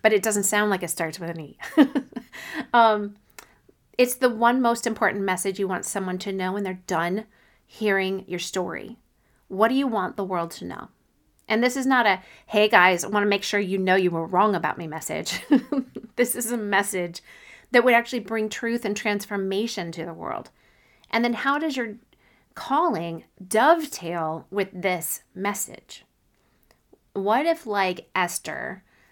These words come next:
there was a story written about you that lasted for generations and others could be encouraged by it? What if your message could inspire others to take massive action on their behalf, to create beautiful stories that reveal God,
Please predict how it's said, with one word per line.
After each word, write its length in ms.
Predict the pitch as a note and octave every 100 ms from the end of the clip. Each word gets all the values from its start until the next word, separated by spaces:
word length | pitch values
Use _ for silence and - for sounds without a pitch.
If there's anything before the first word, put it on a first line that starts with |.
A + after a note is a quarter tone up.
| -
there 160 | A3
was 140 | G#3+ G#3+
a 80 | G3
story 400 | - A3 A3+ G3+
written 240 | F#3+ F#3
about 240 | E3 -
you 120 | F3+ F3+
that 160 | -
lasted 380 | F3+ E3 - F3+
for 180 | F#3 - -
generations 1040 | G#3+ G3 F#3 F3 F3 - C#3+ - F#3 - _ _ _
and 220 | G#3+ G#3 G#3 -
others 420 | G#3 C4 C4+ C4
could 300 | - A3+ F#3
be 280 | F#3+ F3+ F#3+
encouraged 580 | F#3+ F#3 F#3 F3 - -
by 160 | - F3
it? 180 | - - _ _ _ _ _
What 160 | B3
if 80 | D4
your 160 | C#4+ D#4+
message 600 | C4 F#3+ F3+ F3 E3+ -
could 140 | G#3
inspire 520 | G3+ G3 - G3 F#3 -
others 340 | C4+ C4 G#3
to 100 | -
take 220 | - G3+
massive 540 | G#3+ G3+ G3+ G#3 A#3+ A#3
action 340 | F#3 F#3+ F#3+
on 220 | F3 E3
their 160 | E3+ F#3
behalf, 520 | F#3+ F#3 E3 A3+ - - _ _ _ -
to 80 |
create 460 | - A#3 G#3 F#3+ -
beautiful 440 | F#3+ G#3 A#3 A#3+
stories 540 | A3 - F3+ F3+ A3+ A3
that 120 | -
reveal 460 | G3 F3+ G3 F#3 F#3
God, 520 | E3+ D3+ D#3+ B3+